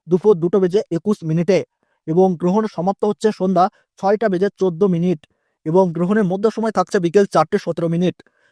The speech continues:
এবং বাংলাদেশের সঠিক সময়সূচি অনুসারে এই আংশিক খণ্ডগ্রাস সূর্যগ্রহণ শুরু হচ্ছে দুপুর দুটো বেজে একান্ন মিনিটে এবং গ্রহণ পুরোপুরিভাবে সমাপ্ত হচ্ছে সন্ধ্যা ছয়টা বেজে চুয়াল্লিশ মিনিট এবং গ্রহণের মধ্য সময় থাকছে বিকেল চারটে সাতচল্লিশ মিনিট।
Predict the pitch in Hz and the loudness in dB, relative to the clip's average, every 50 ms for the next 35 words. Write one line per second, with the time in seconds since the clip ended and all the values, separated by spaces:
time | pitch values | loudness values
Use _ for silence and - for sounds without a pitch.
0 | _ - 160 160 180 196 202 185 160 175 202 226 226 220 214 - 226 208 - - | _ -4 -2 2 2 2 2 2 0 0 2 2 0 0 -2 -4 -6 -6 -6 -6
1 | 170 202 196 - - 165 170 185 - 190 - 196 160 165 175 - 190 180 180 139 | -6 -6 -8 -8 -8 -8 -8 -6 -4 -2 0 0 0 0 -2 0 0 0 0 0
2 | - _ _ _ _ _ _ - 156 165 175 - - - 170 196 220 - - 240 | -4 _ _ _ _ _ _ -2 0 0 0 0 -2 -2 -2 -2 -2 -4 -6 -8
3 | 226 _ - - - 160 190 202 196 196 214 214 - - 170 165 170 160 170 185 | -8 _ -10 -8 -6 -2 0 0 0 2 0 0 0 -4 -6 -6 -4 -2 -2 -4
4 | 196 - - 170 190 196 - - 202 180 165 151 - 165 180 190 _ _ _ _ | -4 -4 -4 -4 -4 -4 -2 -2 -2 -2 -2 -2 -2 -2 -4 -4 _ _ _ _
5 | - 151 160 202 - 233 202 190 175 214 - 185 175 - 196 185 190 175 170 165 | -10 -4 -2 2 2 4 4 4 2 0 -2 -4 -6 -4 -4 -2 -2 -2 -4 -4
6 | 170 - 185 147 110 _ _ _ _ _ _ _ - 156 170 196 226 226 208 - | -2 -2 -2 -2 -4 _ _ _ _ _ _ _ -6 0 2 2 2 2 0 -2
7 | 180 180 160 208 214 214 - _ _ _ _ - 196 220 226 208 233 233 208 170 | -2 0 2 2 0 0 -2 _ _ _ _ 2 2 2 2 0 -2 -4 -4 -2
8 | 165 170 202 202 - - 160 175 196 - - 185 170 - - 185 190 - - 165 | 0 0 0 0 0 -4 -4 -4 -4 -4 -4 -6 -6 -4 -2 -2 -2 -2 -4 -4
9 | 180 175 165 180 196 _ _ _ _ _ - 190 208 - 220 196 175 180 202 - | 0 0 0 0 -2 _ _ _ _ _ -2 -2 0 0 0 -2 0 -2 -2 -2
10 | - 165 170 175 185 190 - - - 147 151 160 180 190 156 - - _ _ _ | -2 -2 0 2 0 0 -2 -4 -10 -6 -4 -2 -2 -2 -2 -4 -8 _ _ _
11 | _ _ _ - 156 170 185 185 175 147 170 170 180 202 220 220 175 175 196 190 | _ _ _ -6 -2 -2 0 0 -2 -4 -6 -4 -2 -2 -2 -2 -2 -2 -4 -4
12 | 220 214 - 208 214 208 - 175 165 - 202 175 160 139 - 180 185 - 165 151 | -4 -4 -4 -4 -6 -4 -4 -4 -4 -4 -4 -4 -4 -2 -2 -2 -2 -2 -2 -4
13 | _ - 175 202 - _ _ _ _ - - 202 185 - - 202 196 196 - 160 | _ -4 -4 -4 -6 _ _ _ _ -6 -4 -2 -2 0 0 0 0 0 -2 -2
14 | 165 185 185 170 | -2 -2 -2 -2